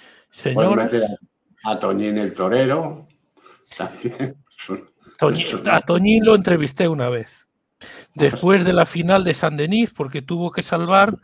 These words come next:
Speaker 2: a Cristina Cubero y a Irene Junquera allí en San Denis ante los ataques de, de los lugareños.
Speaker 1: De los Pienoag, de los Pienoag.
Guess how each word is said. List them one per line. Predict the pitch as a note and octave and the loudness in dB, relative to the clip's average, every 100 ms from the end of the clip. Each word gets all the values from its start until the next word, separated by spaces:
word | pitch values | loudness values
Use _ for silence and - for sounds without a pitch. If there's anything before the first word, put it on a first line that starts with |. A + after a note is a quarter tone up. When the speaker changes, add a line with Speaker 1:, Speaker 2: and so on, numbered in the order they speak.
| - - - _ | -18 -20 -20 _
Speaker 2:
a | D3+ | -2
Cristina | C#3 C#3 C3+ F3 F3+ E3 | -2 -4 -4 -2 -2 -2
Cubero | E3+ F#3 G#3 D3 B2 | -4 -2 0 -2 -4
y | B2 | -4
a | B2+ B2+ C3 B2+ | -2 0 -2 -2
Irene | C3 D#3+ F3+ | -4 -4 -4
Junquera | - E3+ E3 F3+ F3+ F3+ | -4 -6 -4 -4 0 -2
allí | D#3+ F3+ F#3+ | -2 -4 -2
en | F#3+ F3 E3+ | -2 -2 -4
San | - D3+ | -4 -2
Denis | D#3+ E3+ F#3+ G#3+ - _ - - _ _ _ _ | -2 0 0 0 -4 _ -20 -20 _ _ _ _
ante | - D3 C3+ D3 C#3 | -2 -2 0 2 4
los | C3+ B2+ A#2+ A#2+ A2+ - | 4 2 0 -2 -6 -8
ataques | A#2+ - D#3 C#3 F3 C#3+ B2+ | -10 -4 -4 -4 -6 -4 -4
de, | A#2+ A#2+ A#2 A2+ A2+ - _ _ - - - _ - | -4 -4 -6 -10 -14 -18 _ _ -20 -18 -20 _ -4
de | C3+ | 0
los | C3 B2+ | 0 0
lugareños. | C3 A#2+ C#3 A3 B2+ | -2 2 2 2 0
Speaker 1:
De | - B2 | 0 0
los | B2+ | 0
Pienoag, | - G#2+ G2+ - | -8 -12 -12 -10
de | A2+ | -8
los | G#2+ A2 - | -6 -6 -2
Pienoag. | B2 B2+ C3 B2 F2 - | 0 2 4 2 2 -4